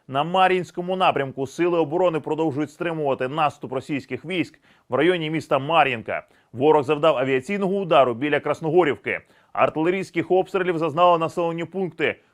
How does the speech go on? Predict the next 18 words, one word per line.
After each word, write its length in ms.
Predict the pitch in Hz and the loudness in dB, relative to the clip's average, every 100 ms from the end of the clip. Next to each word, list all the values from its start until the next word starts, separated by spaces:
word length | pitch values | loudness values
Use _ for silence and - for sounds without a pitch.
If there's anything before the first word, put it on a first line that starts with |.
| _ - | _ -2
Курахівка, 720 | 165 180 - 143 107 110 92 _ _ | 6 6 4 -2 0 0 0 _ _
Красногорівка, 760 | 127 127 165 180 160 127 127 113 | -6 -4 2 4 4 2 2 2
Георгіївка, 680 | 151 180 175 147 131 131 123 | 6 6 6 2 -2 -4 -6
Мар'їнка 600 | 147 185 170 139 123 104 | 0 2 2 0 -4 -2
та 160 | 101 | -4
Побєда 560 | - 117 131 165 135 98 | -4 -4 -2 0 0 -2
Донецької 520 | 123 127 123 - 139 | -2 -6 -8 -6 4
області. 580 | 156 143 131 - 131 87 - _ _ | 6 6 2 -2 -6 -6 -8 _ _
На 100 | 143 | -4
Шахтарському 640 | 143 185 202 185 - 190 196 | -2 0 2 0 -2 -6 0
напрямку 500 | 190 147 143 135 143 | 2 2 -2 -4 -4
противник 460 | 139 139 185 175 131 | -4 -2 -2 -4 -4
здійснив 380 | 156 151 151 | -4 -4 -4
безуспішні 560 | 123 147 156 190 170 165 | -2 -2 -4 -6 -8 -8
спроби 360 | - 190 170 151 | -4 0 0 0
відновити 400 | 135 165 170 160 | -2 -4 -4 -4
втрачене 500 | - 156 147 143 135 | 0 0 0 -4 -6
положення 640 | 156 180 156 151 127 | -2 0 0 -2 -2